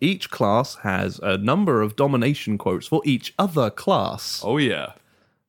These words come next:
Speaker 1: And the characters hate each other. <laughs> And it comes across. It's wonderful. And I do know a lot of the sniper ones because I play a sniper a lot, and he's by far <laughs> my best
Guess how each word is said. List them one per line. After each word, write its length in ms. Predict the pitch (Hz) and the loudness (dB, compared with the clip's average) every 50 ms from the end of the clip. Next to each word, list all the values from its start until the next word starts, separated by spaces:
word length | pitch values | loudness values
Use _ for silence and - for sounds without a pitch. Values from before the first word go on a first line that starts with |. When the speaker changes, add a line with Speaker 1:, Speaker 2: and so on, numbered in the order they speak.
| _ - | _ 0
Speaker 1:
And 340 | 135 143 147 151 147 139 - - | 0 2 2 2 0 0 -2 -4
the 140 | - 131 147 | -4 -4 -4
characters 840 | - - - - 190 196 208 196 - - - - 104 98 95 - - - _ - | -4 -4 -4 0 2 4 4 4 2 0 -2 0 0 0 0 -4 -10 -16 _ -10
hate 300 | - - 120 113 107 - | -4 -2 -2 -2 -2 -4
each 220 | - - - - - | -8 -10 -8 -6 -8
other. 440 | 113 - - - - 165 - 175 - | -6 -6 -4 0 0 0 0 -2 -8
<laughs> 60 | - - _ _ _ _ _ _ _ _ _ _ _ _ _ _ _ _ _ _ - - | -8 -12 _ _ _ _ _ _ _ _ _ _ _ _ _ _ _ _ _ _ -6 -2
And 100 | 147 160 | 2 2
it 160 | 170 - - | 2 2 0
comes 380 | - - 143 165 165 160 143 135 | -2 0 0 2 2 2 2 2
across. 580 | 139 135 - - - - 123 113 104 - - - | 0 0 -2 -4 0 2 2 2 0 -4 -6 -2
It's 240 | - 127 160 - - | -2 -2 -2 -4 -10
wonderful. 1000 | - 73 76 92 101 110 120 123 131 131 117 104 104 95 - - 90 92 92 92 - _ _ _ _ _ _ _ _ _ - - - _ _ _ _ _ _ _ - - | -8 -6 -4 -2 0 2 2 2 2 0 0 0 -2 -2 -4 -6 -6 -6 -6 -8 -12 _ _ _ _ _ _ _ _ _ -20 -20 -20 _ _ _ _ _ _ _ -4 0
And 260 | 123 131 131 113 - - | 0 2 0 0 -2 0
I 80 | 117 120 | -2 0
do 200 | 120 135 143 147 | 2 2 2 4
know 140 | 147 131 | 4 4
a 80 | 127 123 | 4 4
lot 140 | 127 123 120 | 4 2 2
of 40 | 104 | -2
the 60 | 110 | -4
sniper 400 | - - - 180 180 160 - 147 | -4 -2 0 0 2 2 2 2
ones 280 | 127 127 123 123 117 | 2 2 2 2 0
because 280 | 107 - 117 - 110 101 | -2 -4 -4 -4 -2 -2
I 80 | 104 98 | -2 -2
play 240 | - - 113 104 101 | -2 0 0 0 0
a 60 | 101 | 0
sniper 320 | - - 107 104 101 - - - | -2 -4 -4 -4 -4 -4 -6 -4
a 60 | 98 | -2
lot, 360 | 98 98 107 107 104 101 - | 0 2 2 2 0 0 -4
and 140 | 101 98 104 | -6 -4 -2
he's 160 | 127 107 104 | -4 -4 -4
by 200 | - - - 107 | -4 -4 -4 -2
far 720 | 107 131 - - - - 151 135 127 123 110 104 104 95 | -2 -4 -4 -4 -2 0 2 2 2 2 2 2 0 0
<laughs> 20 | - | 0
my 340 | 117 113 107 101 104 101 101 | 2 2 2 4 2 2 0
best 520 | 101 - 104 104 101 - - - - - | 0 2 2 0 0 -2 -8 -14 -16 -18